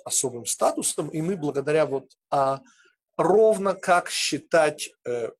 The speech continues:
приплод скотины, десятина И есть два мнения. Одно оптимистическое, сейчас увидим почему, первое Илуля.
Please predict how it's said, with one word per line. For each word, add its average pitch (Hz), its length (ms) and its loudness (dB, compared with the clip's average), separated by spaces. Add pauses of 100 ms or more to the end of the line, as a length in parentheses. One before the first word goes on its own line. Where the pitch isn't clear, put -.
(100)
приплод 135 840 0 (600)
скотины, 143 1200 -4 (760)
десятина 185 1160 0 (280)
И 160 60 -4
есть 165 400 0 (100)
два 139 260 2
мнения. 147 540 -4 (500)
Одно 143 300 2
оптимистическое, 202 1000 -2 (340)
сейчас - 220 -4
увидим 131 260 -6
почему, 214 360 -4
первое 180 520 2
Илуля. 135 360 -4